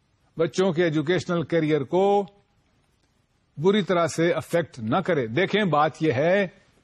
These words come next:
کہ ٹیچرز اور اسٹوڈنٹس دونوں انسان ہیں۔ انسانوں میں دوسروں سے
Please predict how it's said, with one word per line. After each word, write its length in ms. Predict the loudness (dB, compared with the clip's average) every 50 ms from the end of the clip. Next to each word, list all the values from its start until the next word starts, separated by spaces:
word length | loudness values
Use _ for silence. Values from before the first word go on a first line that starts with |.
| _ _ _ _ _ _ _ _ _ _ _ _ _ _ _ _ _ _ _ _ _
کہ 100 | 0 0 0 0 -4 -14 _ -2
ٹیچرز 600 | 0 0 0 0 0 0 2 2 2 0 -2 -2
اور 140 | 0 0 0
اسٹوڈنٹس 600 | 0 -2 -2 0 2 2 2 2 0 -2 -6 -8
دونوں 560 | -12 -8 -2 0 0 2 2 2 0 0 0 -2 -4
انسان 680 | -6 -4 -4 -4 -6 -4 -2 0 0 0 0 0 0 -2
ہیں۔ 280 | -2 -4 -6 -8 -14 -18 _ _ _ _ _ _ _ _ _ _ _ _ _ _ _ _ _ _ _ _ _ _ _ _ _ _ _ _ _ _ _ _ _ _ _ _ _ _ _ _ -4
انسانوں 640 | -2 -2 -2 -2 -2 0 0 0 2 2 0 0 2
میں 460 | 2 2 2 2 2 2 0 0 -2 -6 -10 _ _ _ _ _ _ _ _ _ _ _ _ _ _ _ _ _ _ _ _ _ _ -14
دوسروں 540 | -6 0 2 2 2 2 2 0 2 2 0
سے 520 | 0 0 2 2 4 4 4 2 2 -2